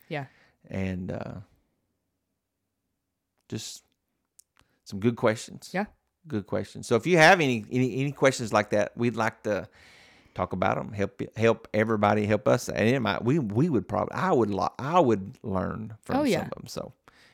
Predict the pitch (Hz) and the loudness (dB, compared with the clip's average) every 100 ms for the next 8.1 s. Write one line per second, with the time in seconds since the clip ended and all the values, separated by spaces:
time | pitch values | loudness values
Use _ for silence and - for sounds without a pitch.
0 | _ 123 101 - 117 - _ _ _ - | _ 0 0 -2 -6 -20 _ _ _ 2
1 | 165 190 175 - 131 127 - 143 139 - | 6 6 4 4 6 6 8 8 8 4
2 | 110 104 127 127 - 123 113 - - _ | -6 6 6 6 2 -6 -6 -8 -16 _
3 | _ _ _ _ _ _ _ _ _ - | _ _ _ _ _ _ _ _ _ -4
4 | 98 98 104 113 104 101 95 92 95 - | -2 0 2 2 2 2 2 -2 -6 -14
5 | _ _ _ _ 98 98 98 101 98 90 | _ _ _ _ -4 -2 0 -2 -2 -4
6 | - - - - - _ _ _ - 165 | -10 -12 -14 -20 -20 _ _ _ -10 -6
7 | 170 175 - 196 202 185 185 - - - | -6 -8 -10 -10 -12 -14 -16 -16 -12 -12
8 | - | -12